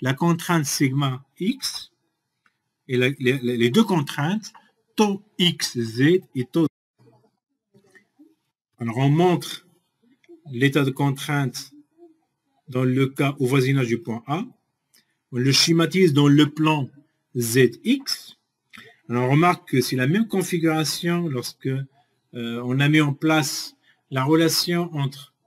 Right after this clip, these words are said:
les éléments du tenseur de contrainte plan X Y, dans le plan X Y, et une facette orientée par rapport à X par un angle fixe. C'est la même configuration, sauf que là,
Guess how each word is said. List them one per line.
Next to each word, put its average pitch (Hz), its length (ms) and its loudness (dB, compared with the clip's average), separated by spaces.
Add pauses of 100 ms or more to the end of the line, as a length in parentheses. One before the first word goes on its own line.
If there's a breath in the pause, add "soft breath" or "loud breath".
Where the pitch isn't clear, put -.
(600)
les 123 200 2
éléments 165 360 4
du 135 160 -2
tenseur 147 480 -4
de 127 80 -4
contrainte 139 600 -8
plan 190 340 -6
X 127 260 -6
Y, 127 380 -4
dans 117 120 -4
le 113 100 -2
plan 127 180 -8
X 113 220 -6
Y, 135 460 -4
et 131 60 -4
une 127 160 0
facette 202 540 -4
orientée 147 520 0
par 151 180 -8
rapport 131 300 -10
à 127 60 -6
X - 400 -10 (320 soft breath)
par 143 160 -4
un 151 120 0
angle 135 220 -2
fixe. - 280 -14
C'est - 200 -10
la 113 120 -4
même 190 200 -2
configuration, 156 760 -2
sauf - 280 -4
que - 140 -4
là, 135 280 0